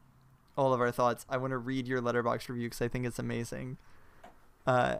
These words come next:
"I thought I had basically seen Psycho, despite never actually sitting down to watch it. I was wrong. <laughs> Turns out there's an entire second half that I had no idea about."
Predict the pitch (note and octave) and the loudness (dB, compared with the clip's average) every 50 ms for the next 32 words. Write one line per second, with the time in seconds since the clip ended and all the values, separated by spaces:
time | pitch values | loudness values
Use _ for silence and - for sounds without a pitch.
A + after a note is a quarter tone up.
0 | - - D3 C#3 - F3+ F#3 F#3 F3 D#3+ D#3 D3 C3+ D3 D#3 D#3+ - - D#3 - | 2 4 4 6 10 10 10 10 10 8 8 6 6 4 2 2 2 0 -2 0
1 | D3+ D3+ C#3+ - E3+ D#3+ D3 C3 A#2+ - B2 A#2 A#2 - B2 B2 C3+ D3 C#3 - | 0 0 0 0 0 2 2 2 0 0 0 0 0 2 0 0 0 -2 -6 -8
2 | - - - C3+ C3+ - - C3+ C#3 C#3 C#3+ D3+ D3 D#3 D3 C#3+ D3 - - D3 | -10 -4 -2 0 4 6 6 6 6 6 2 4 4 4 4 4 2 2 4 4
3 | C#3 C#3 C3+ - C#3+ C3 C3 B2+ C3 B2+ B2+ B2 A#2+ A#2+ A#2 A#2 - - A#2 A#2+ | 4 4 4 2 0 0 0 0 0 0 2 2 2 2 2 0 -2 -6 -6 -8
4 | - - - - - - - - _ - - - - C#3+ C#3 C#3 D3 C#3 D#3 F#3+ | -10 -12 -20 -20 -20 -20 -20 -20 _ -20 -12 -2 4 6 6 8 6 6 8 8
5 | F#3+ D#3+ C3 A#2 - C#3 B2+ - - C#3+ - - - _ - - D#3+ D#3+ D#3+ D3 | 8 8 8 6 4 -2 -6 -6 -10 -16 -16 -18 -20 _ -4 0 2 2 4 6
6 | E3+ D#3 D3+ D#3 D3+ D3 D3 C#3+ C3 C3 B2 - D#3+ D3+ D#3 D#3 D#3 D3+ - D#3 | 6 6 6 4 4 4 2 2 0 0 0 2 2 4 4 4 2 2 0 0
7 | D3 C#3 C#3+ C#3 C3 C3+ C3 B2+ B2+ B2+ B2+ B2 B2 B2+ B2 B2 A#2+ A#2+ B2+ B2+ | 0 0 -2 -2 0 2 2 0 0 2 2 2 4 4 2 2 0 2 2 4
8 | B2+ B2+ B2+ B2+ A#2+ B2+ A#2+ A#2 A#2 A2+ - - D#2+ - - | 4 4 4 2 2 0 0 0 0 -2 -4 -6 -8 -8 -12